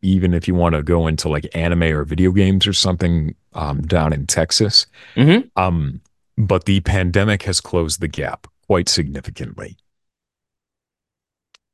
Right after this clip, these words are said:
Speaker 2: It's funny you mentioned Texas, 'cause I only found out a couple years ago that that was a big
Speaker 1: Mm-hmm.
Speaker 2: anime video game hotbed.
Speaker 1: Mm-hmm.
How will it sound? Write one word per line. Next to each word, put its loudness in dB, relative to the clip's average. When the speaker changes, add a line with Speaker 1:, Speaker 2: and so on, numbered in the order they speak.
Speaker 2:
It's -2
funny 4
you 4
mentioned 0
Texas, -8
'cause -8
I 0
only -2
found -4
out 0
a -10
couple -6
years -4
ago -2
that -6
that -2
was -4
a -8
big -6
Speaker 1:
Mm-hmm. 0
Speaker 2:
anime -2
video -4
game -6
hotbed. -8
Speaker 1:
Mm-hmm. 2